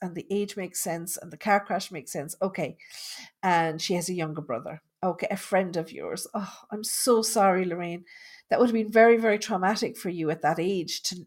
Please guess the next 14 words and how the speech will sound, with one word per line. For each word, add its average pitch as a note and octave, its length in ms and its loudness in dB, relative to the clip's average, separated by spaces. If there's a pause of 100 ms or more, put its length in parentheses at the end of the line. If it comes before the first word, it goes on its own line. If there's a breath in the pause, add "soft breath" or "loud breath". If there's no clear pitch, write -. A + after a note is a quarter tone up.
to G3 120 -4
lose F3+ 240 -2
somebody. D3 580 -2
<sighs> - 60 -20 (2000 loud breath)
Okay. G3+ 420 -2 (500 loud breath)
And B3 180 8
Lorraine, C#4 500 2
um, A#3+ 420 8 (120)
I A3+ 80 8
feel F4+ 260 4
like A4 140 4
this E4+ 160 0
girl B3+ 380 10
wanted, A3+ 400 4